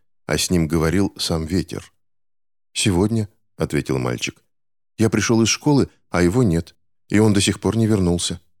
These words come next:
"Ты уверен, что он просто не ушёл куда-то?" "Я уверен. Мне кажется, он точно пропал. Я боюсь, что случилось что-то плохое,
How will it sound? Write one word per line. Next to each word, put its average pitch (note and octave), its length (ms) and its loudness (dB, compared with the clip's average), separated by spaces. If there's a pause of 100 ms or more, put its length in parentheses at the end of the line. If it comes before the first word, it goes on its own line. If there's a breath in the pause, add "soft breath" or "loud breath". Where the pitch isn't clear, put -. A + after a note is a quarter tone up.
(600)
"Ты E3 140 0
уверен, C#3 520 -2
что - 160 -4
он D#2 100 -2
просто D#2 440 -2
не A2+ 120 2
ушёл B2+ 400 0
куда-то?" - 540 -12 (880)
"Я D#2 200 -4
уверен. G2 520 -2 (500)
Мне A2 200 2
кажется, D#2 500 -2 (480)
он A#2 160 2
точно A2 320 0
пропал. F2+ 560 -2 (720)
Я F#2+ 140 2
боюсь, A2 300 2
что - 180 -4
случилось A2 460 0
что-то A2+ 300 -2
плохое, A2 580 0